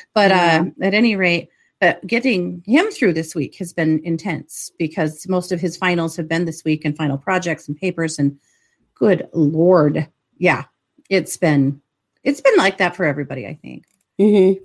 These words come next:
Speaker 2: Yeah, it just has. I have felt that way, definitely, you know, as I'm
Speaker 1: Mm-hmm.
Speaker 2: out on my new path after I, uh, was laid off from my job in September. Some days are really good. Other days are really not good. You know, just, I don't
Speaker 1: Mm-hmm.
Speaker 2: know. I have felt like I was bouncing all over the,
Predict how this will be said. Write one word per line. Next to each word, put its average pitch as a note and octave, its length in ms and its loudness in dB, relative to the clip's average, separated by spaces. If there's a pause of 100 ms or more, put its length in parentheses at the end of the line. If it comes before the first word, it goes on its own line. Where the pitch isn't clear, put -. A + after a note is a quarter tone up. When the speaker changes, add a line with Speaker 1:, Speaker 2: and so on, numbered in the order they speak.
(120)
Speaker 2:
Yeah, E3+ 220 4
it F#3+ 160 2
just G#3+ 180 -2
has. F3 160 0
I F3+ 120 2
have G#3+ 160 2
felt G3 200 0
that F3 160 0
way, D#3 220 0
definitely, E3 680 0
you E3 140 0
know, E3 180 2
as D#3+ 120 -4
I'm D#3+ 200 -2 (180)
Speaker 1:
Mm-hmm. D#3+ 400 -4
Speaker 2:
out F3+ 220 2
on F3 180 4
my E3+ 280 4
new E3+ 200 2
path D#3+ 460 -4
after D#3 400 -6
I, D3+ 280 -4
uh, D3+ 220 -6
was D3+ 160 -6
laid D3+ 160 -4
off D#3 160 -6
from D#3+ 140 -4
my D3+ 100 -4
job D#3 240 -4
in D#3 80 -4
September. D#3 640 -4 (800)
Some F3 240 -2
days E3 220 2
are E3 80 0
really E3+ 260 4
good. G3+ 200 4
Other E3 200 4
days D#3+ 220 2
are D#3 100 0
really D#3+ 240 2
not G3+ 260 4
good. G3+ 220 2
You F#3 120 2
know, E3 160 2
just, D#3 320 -6 (180)
I D#3+ 40 0 (140)
don't D#3 40 4
Speaker 1:
Mm-hmm. D3 80 4
Speaker 2:
know. - 160 -6 (160)
I E3+ 100 2
have D#3+ 300 -4
felt - 300 -6
like D3+ 220 -6
I D#3+ 80 -6
was D3+ 140 -12
bouncing D#3+ 340 -6
all D3 120 -2
over D3 200 -2
the, D#3 180 -2